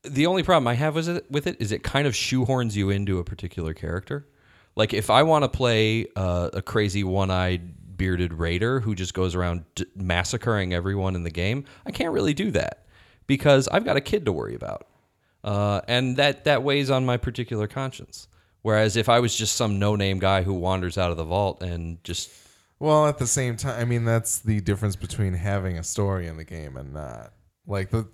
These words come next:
Speaker 2: Fallout Three, you had your dad that you were trying to find, you know?
Speaker 1: Yeah.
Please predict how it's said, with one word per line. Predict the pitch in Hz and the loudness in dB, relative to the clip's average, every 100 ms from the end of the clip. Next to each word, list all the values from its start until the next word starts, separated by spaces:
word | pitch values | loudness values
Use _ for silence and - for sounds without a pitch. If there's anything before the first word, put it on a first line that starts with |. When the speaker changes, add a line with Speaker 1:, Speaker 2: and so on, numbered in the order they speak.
| - | 0
Speaker 2:
Fallout | 120 120 107 92 | 6 6 4 0
Three, | 113 117 104 | 0 2 2
you | 90 90 | 0 0
had | 101 87 | 0 -2
your | 87 | -4
dad | 90 90 85 | -2 -2 -4
that | 71 | -10
you | |
were | - | -12
trying | - 78 - | -10 -10 -10
to | |
find, | - - 60 - - | -12 -14 -12 -16 -12
you | 87 | -8
know? | 78 | -2
Speaker 1:
Yeah. | 110 101 | 0 0